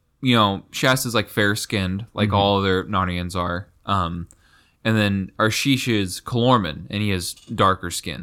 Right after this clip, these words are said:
Speaker 2: Mm-hmm.
Speaker 1: And so right away, Shasta kinda knows, like, okay, like, it's the only father I know, though, so I'm gonna treat him like he's, like, my father. You know what I mean? Um, but yeah, right away, it kinda talks about how he knows he's not,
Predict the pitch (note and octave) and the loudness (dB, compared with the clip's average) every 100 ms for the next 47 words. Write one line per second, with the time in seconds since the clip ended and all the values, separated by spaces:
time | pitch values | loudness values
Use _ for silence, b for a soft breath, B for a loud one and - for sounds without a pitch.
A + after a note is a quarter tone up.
0 | F2 G#2+ F2 F2 _ _ _ _ A2+ A2+ | -6 -4 -4 -8 _ _ _ _ -2 0
1 | - B2 A#2 A2 G#2 C#3 C#3 B2 - A#2 | 4 6 6 4 4 4 4 2 2 0
2 | A#2 A2+ A2+ G#2 G#2 G2+ G2 F#2+ G2+ F#2 | 0 -2 -2 0 0 0 -2 -2 -4 -4
3 | - - E3+ C3 A#2 A2 G2 F2+ _ _ | -6 0 2 4 4 4 2 -2 _ _
4 | _ _ _ - E3+ C#3 C3+ B2+ - A#2 | _ _ _ 2 4 4 4 2 2 2
5 | A#2 A2 G2 A2+ E3 A#2+ G2+ G2+ G#2 A#2 | 4 4 2 2 2 2 2 0 -2 -2
6 | G#2+ - D3+ C3+ F2+ F2 _ _ _ _ | -2 0 0 0 -4 -6 _ _ _ _
7 | _ _ _ A2+ A#2+ A2+ G#2 A2 G#2 D3+ | _ _ _ -4 -2 0 0 -2 -2 -4
8 | D#3+ - - - _ - G#2 F#2+ F#2 F#2 | -4 -6 -16 -20 _ -8 -4 -2 -2 -4
9 | F2+ G2 - _ _ _ _ _ _ _ | -6 -8 -12 _ _ _ _ _ _ _
10 | - G#2 F#2 F2 F2+ - C3+ B2 C3+ E3+ | 0 4 6 4 -2 0 4 6 6 6
11 | D3 A#2+ B2 A2+ G#2 G2+ G2 G#2 G2 F2 | 4 2 0 2 0 2 -2 0 -4 -6
12 | - - D3+ C3 A#2+ A#2 A2 A2 G2 G#2+ | -12 -2 0 2 2 2 0 -4 -4 2
13 | G2 F#2 - | 2 2 -2